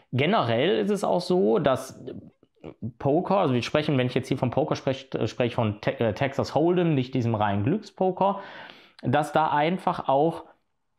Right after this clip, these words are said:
diese taktischen Möglichkeiten, die man hat beim Pokern, so ein bisschen genommen werden, weil ich das Ganze auch beeinflussen kann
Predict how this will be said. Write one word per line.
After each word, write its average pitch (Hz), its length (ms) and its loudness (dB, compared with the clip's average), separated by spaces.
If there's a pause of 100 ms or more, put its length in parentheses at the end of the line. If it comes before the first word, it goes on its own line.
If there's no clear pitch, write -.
(100)
diese 131 600 2 (800)
taktischen 185 720 0
Möglichkeiten, 165 800 2
die 139 100 2
man 117 240 2
hat - 300 -2
beim 165 200 2
Pokern, 175 300 0
so 147 80 2
ein 147 60 2
bisschen 190 280 -2
genommen 185 420 2
werden, 101 420 2
weil 113 240 2 (500)
ich - 160 -2
das 151 160 2
Ganze 156 300 2
auch 170 180 0
beeinflussen 123 680 0
kann 123 400 2